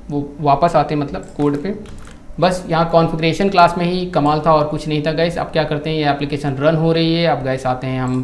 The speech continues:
postman पे। अब क्या करते हैं guys कि let's say यहाँ पे, अ,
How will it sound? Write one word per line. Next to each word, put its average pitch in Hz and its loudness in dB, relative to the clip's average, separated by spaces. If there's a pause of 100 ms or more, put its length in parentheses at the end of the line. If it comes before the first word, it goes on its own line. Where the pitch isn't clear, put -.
postman 165 -2
पे। 170 -4 (560)
अब - -2
क्या 160 4
करते 147 -2
हैं 147 -2
guys 147 0
कि 143 -4
let's 147 -2
say 151 -4
यहाँ 139 -2 (120)
पे, 156 0
अ, - -10